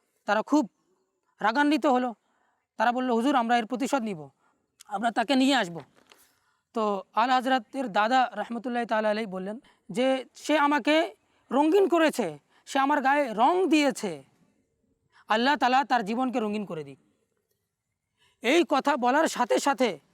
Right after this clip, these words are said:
ওই যে নারী রাজা আলী খানের গায়ে যে রং নিক্ষেপ করেছিল,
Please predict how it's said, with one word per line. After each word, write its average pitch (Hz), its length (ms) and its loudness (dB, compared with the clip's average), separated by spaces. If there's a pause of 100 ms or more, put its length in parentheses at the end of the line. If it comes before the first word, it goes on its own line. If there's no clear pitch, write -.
(500)
ওই 277 140 0
যে 294 100 0
নারী 262 420 2 (720)
রাজা 226 220 2
আলী 277 140 0
খানের 269 300 0 (1200)
গায়ে 277 320 2
যে 262 120 0
রং 277 260 4
নিক্ষেপ 311 260 0
করেছিল, 202 540 -4